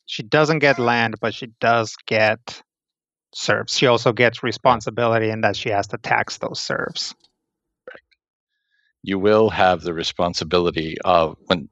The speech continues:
Speaker 2: no, never mind, we can go over that later. <laughs> I, Warden Duthane is still having trouble with it.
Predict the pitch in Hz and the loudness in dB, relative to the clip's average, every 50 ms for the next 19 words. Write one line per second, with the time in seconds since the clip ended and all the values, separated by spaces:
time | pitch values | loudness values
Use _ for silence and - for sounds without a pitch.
0 | _ _ 110 104 98 98 95 95 95 107 101 98 - 107 104 104 90 101 90 87 | _ _ -2 0 0 0 2 2 2 2 2 2 0 2 2 2 4 2 2 4
1 | 85 82 80 78 80 85 85 - - 87 85 - 85 87 95 92 - - - - | 2 2 2 0 -2 -4 -6 -6 -6 -10 -6 -4 -4 -2 -2 -2 -2 -2 -2 -2
2 | - - 101 87 87 87 90 87 - - - - - - 302 - - - - 277 | 0 0 0 0 2 2 0 0 -2 -8 -14 -12 -6 -6 -6 -6 -6 -12 -20 -20
3 | - - - - - _ _ _ _ _ - - - - 98 - - - - _ | -20 -14 -14 -14 -14 _ _ _ _ _ -8 -2 2 2 2 2 0 -4 -14 _
4 | _ _ _ _ _ _ _ _ _ _ - - - - - 107 107 117 131 135 | _ _ _ _ _ _ _ _ _ _ -8 -4 -2 0 2 2 4 4 4 4
5 | 117 120 117 110 117 113 104 - 113 101 98 95 90 90 87 82 - 98 90 85 | 4 4 4 4 4 4 4 4 4 6 6 4 4 0 -2 -4 -4 -4 -2 0
6 | - - - - - - - 110 104 98 95 90 85 92 90 85 85 82 87 82 | 0 0 0 -2 -2 0 2 4 6 6 4 4 4 2 2 2 0 -2 -4 -4
7 | - - 92 87 85 85 85 82 85 80 - 82 80 76 | 0 2 2 2 2 0 -2 -2 -4 -4 -4 -6 -8 -8